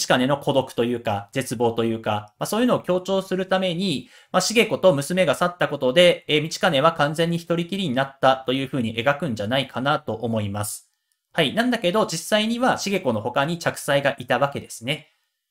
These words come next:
はい。ということで、えー、今週中に一本その辺がわかる動画、えー、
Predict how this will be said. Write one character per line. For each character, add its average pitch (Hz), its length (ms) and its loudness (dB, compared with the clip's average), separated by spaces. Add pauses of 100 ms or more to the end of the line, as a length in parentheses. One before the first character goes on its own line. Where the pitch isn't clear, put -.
(200)
は 160 120 -2
い。 143 120 -4
と 220 80 -4
い 240 60 -2
う 247 40 -2
こ 277 100 0
と 156 180 2
で、 147 340 2
え 156 60 2
ー、 165 80 0
今 240 160 -2
週 254 160 -2
中 254 140 -2
に 220 100 0
一 226 160 -6
本 127 180 2
そ 175 100 -4
の 180 100 0
辺 190 180 -4
が 175 100 2
わ 127 140 0
か - 100 2
る 123 100 2
動 113 200 2
画、 110 280 0 (120)
え 147 80 2
ー、 143 80 0